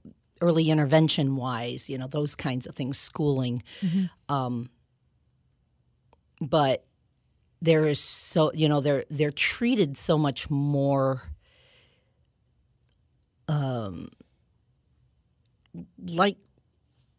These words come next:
Speaker 1: for a lack of better
Speaker 2: Yeah.
Speaker 1: words, regular people.
Speaker 2: Yes, yes.
Speaker 1: You know,
Speaker 2: Mm-hmm.
Speaker 1: um, because I can remember when he was born,
Speaker 2: Mm-hmm.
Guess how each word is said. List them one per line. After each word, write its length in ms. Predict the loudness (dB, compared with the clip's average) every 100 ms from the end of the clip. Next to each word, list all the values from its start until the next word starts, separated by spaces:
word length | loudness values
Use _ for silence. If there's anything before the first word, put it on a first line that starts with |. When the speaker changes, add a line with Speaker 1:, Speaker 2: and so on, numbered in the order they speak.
| -10
Speaker 1:
for 140 | 6 8
a 60 |
lack 220 | 8 6
of 100 | 4
better 180 | 2 2
Speaker 2:
Yeah. 220 | 2 0 0
Speaker 1:
words, 160 | 0
regular 400 | 2 4 4 0
people. 360 | -2 -4 -6 -8
Speaker 2:
Yes, 380 | -2 -2 -2 -6
yes. 220 | -6 -6 -2
Speaker 1:
You 200 | 0 2
know, 240 | 0 0
Speaker 2:
Mm-hmm. 400 | 2 4 2 2 -2 _ -2
Speaker 1:
um, 380 | 0 -2 -8 -14 _ _ _ _ -6
because 200 | 2 4
I 80 | 4
can 120 | 4
remember 380 | 4 4 2 2
when 160 | 2
he 200 | 2 0
was 220 | 0 -4 -4
born, 560 | -6 -4 -4 -6 -8 -2
Speaker 2:
Mm-hmm. 280 | 0 2